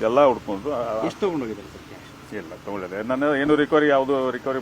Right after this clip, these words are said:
Speaker 1: ಮಾಡಿಲ್ಲ. ಯಾಕಂದ್ರೆ ನನ್ನ ಹತ್ರ ಅಂಥ ಡಾಕ್ಯುಮೆಂಟ್ಸ್ ಇಲ್ಲ. ನಾನು ಯಾವ ದೊಡ್ಡ ಬಿಸಿನೆಸ್, ನಾನು ಏನು ದೊಡ್ಡ ಬಿಸಿನೆಸ್, ಪ್ಯೂರ್ಲಿ ಅಗ್ರಿಕಲ್ಚರಿಸ್ಟ್ ನಾನು. ನಾವು ಅಗ್ರಿಕಲ್ಚರ್ ಬಿಟ್ಟರೆ ಇವತ್ತು ನನ್ನ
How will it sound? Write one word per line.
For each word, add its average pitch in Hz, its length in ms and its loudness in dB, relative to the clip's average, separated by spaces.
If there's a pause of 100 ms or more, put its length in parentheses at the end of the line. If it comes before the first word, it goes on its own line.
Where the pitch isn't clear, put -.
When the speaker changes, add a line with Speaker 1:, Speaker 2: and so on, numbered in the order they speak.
Speaker 1:
ಮಾಡಿಲ್ಲ. 139 220 -2
ಯಾಕಂದ್ರೆ 131 600 -6
ನನ್ನ 120 140 -2
ಹತ್ರ 123 260 -4
ಅಂಥ 113 120 -4 (120)
ಡಾಕ್ಯುಮೆಂಟ್ಸ್ 127 480 -4
ಇಲ್ಲ. 131 100 -2 (420)
ನಾನು 107 220 -4
ಯಾವ 120 80 6 (100)
ದೊಡ್ಡ 120 240 2
ಬಿಸಿನೆಸ್, 123 320 0 (120)
ನಾನು 120 200 2
ಏನು 113 140 -4
ದೊಡ್ಡ 120 220 2
ಬಿಸಿನೆಸ್, 113 260 -2 (720)
ಪ್ಯೂರ್ಲಿ 143 440 6
ಅಗ್ರಿಕಲ್ಚರಿಸ್ಟ್ 120 600 2
ನಾನು. 123 220 2 (560)
ನಾವು 113 180 2 (280)
ಅಗ್ರಿಕಲ್ಚರ್ 123 500 0
ಬಿಟ್ಟರೆ 131 260 -2
ಇವತ್ತು 127 240 0
ನನ್ನ 123 160 -2